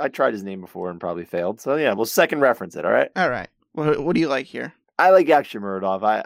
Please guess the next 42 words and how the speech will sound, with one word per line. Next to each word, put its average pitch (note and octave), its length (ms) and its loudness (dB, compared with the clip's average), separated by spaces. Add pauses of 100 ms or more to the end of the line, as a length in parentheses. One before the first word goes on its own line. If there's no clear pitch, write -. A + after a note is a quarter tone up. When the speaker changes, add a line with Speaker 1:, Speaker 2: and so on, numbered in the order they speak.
Speaker 1:
I, A2 240 2
you G#2 480 -4
know, F#2 160 -8
from A2 180 -14
my A#2 100 0
understanding, A2 460 -4
he A2+ 140 -8
is, G2+ 560 -8
and A2+ 100 -4
I A#2 60 2
haven't D#3+ 220 2
gotten C#3 160 2
the A#2+ 80 -4
chance G#2+ 360 -10
to G2+ 80 -8
watch F#2+ 340 -6
him. - 120 -20
So, - 180 -10
like, G2+ 160 -10
this B2+ 160 -4
is A2+ 140 -6
a G#2+ 60 4
little G#2+ 240 -2
bit G#2 120 -4
of G2 80 -6
a G2 60 -4
blind F2 300 -8
pick. - 200 -18
Let's - 180 -14
be - 160 -12
honest D2+ 300 -12
here. - 200 -14
I E2+ 40 -16
need, D#2+ 240 -18
I F2+ 40 -10
need F2 120 -12
to D#2 60 -18
be D#2+ 120 -14
perfectly - 360 -12
clear G2+ 160 -8
about D#2+ 240 -4
that. - 220 -4